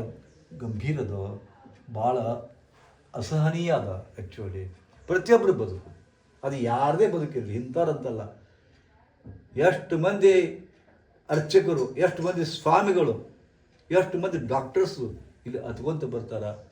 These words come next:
ನೂರೆಂಟು ಸಮಸ್ಯೆಗಳನ್ನ ಹೊತ್ಕೊಂಡು. ಆದರೆ ಹೆಚ್ಚಿನ ಸಮಸ್ಯೆ ಅಂದ್ರೆ ಮಕ್ಕಳು ಮಾತು ಕೇಳ್ತಾ ಇಲ್ಲ, ಹೆಂಡ್ರು ಸರಿ ಇಲ್ಲ, ಮನೆತನ ಸರಿ ಇಲ್ಲ, ಅಂತಬ್ರು ಲಾಸ್ ಮಾಡ್ಯಾರ, ಅಂತಬ್ರು ಮೋಸ ಮಾಡ್ಯಾರ. ಇಂಥ ಜಗತ್ತಿನೊಳಗೆ ಬದುಕಬೇಕಾಗೈತೆ ನೀವು,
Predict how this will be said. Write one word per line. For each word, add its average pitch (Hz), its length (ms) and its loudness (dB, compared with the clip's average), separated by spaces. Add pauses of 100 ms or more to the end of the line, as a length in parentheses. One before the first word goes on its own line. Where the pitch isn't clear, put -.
(120)
ನೂರೆಂಟು 123 400 -8
ಸಮಸ್ಯೆಗಳನ್ನ 98 720 -10
ಹೊತ್ಕೊಂಡು. 95 540 -14 (1400)
ಆದರೆ 107 160 -6
ಹೆಚ್ಚಿನ 147 300 -2
ಸಮಸ್ಯೆ 170 380 0
ಅಂದ್ರೆ 185 180 -4
ಮಕ್ಕಳು 143 300 -4
ಮಾತು 123 280 -6
ಕೇಳ್ತಾ 98 280 -10
ಇಲ್ಲ, 98 160 -10 (460)
ಹೆಂಡ್ರು 151 240 -2
ಸರಿ 123 220 0
ಇಲ್ಲ, 95 260 -4 (560)
ಮನೆತನ 131 280 0
ಸರಿ 135 240 -4
ಇಲ್ಲ, 104 240 -4 (640)
ಅಂತಬ್ರು 131 520 -2
ಲಾಸ್ 147 260 0
ಮಾಡ್ಯಾರ, 113 300 -4 (320)
ಅಂತಬ್ರು 123 320 -6
ಮೋಸ 135 360 -2
ಮಾಡ್ಯಾರ. 117 240 -6 (480)
ಇಂಥ 120 240 -8 (160)
ಜಗತ್ತಿನೊಳಗೆ 107 880 -8 (560)
ಬದುಕಬೇಕಾಗೈತೆ 101 800 -10
ನೀವು, 104 220 -16